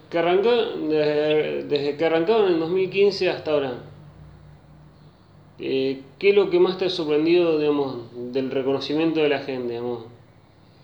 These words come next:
Que can-, digamos, empiecen a tocar y ya sepan el tema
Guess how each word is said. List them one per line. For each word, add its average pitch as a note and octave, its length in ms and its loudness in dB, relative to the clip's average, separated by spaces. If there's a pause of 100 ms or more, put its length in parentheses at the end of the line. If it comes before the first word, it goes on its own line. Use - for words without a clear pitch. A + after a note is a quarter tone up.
(1600)
Que B2+ 680 -2
can-, F3 360 4
digamos, C#3+ 540 0
empiecen D3+ 400 -2
a D3+ 60 0
tocar E3 360 2
y D3 120 -6
ya D#3 200 -2
sepan D#3 340 -2
el C#3+ 140 2
tema C3+ 920 -2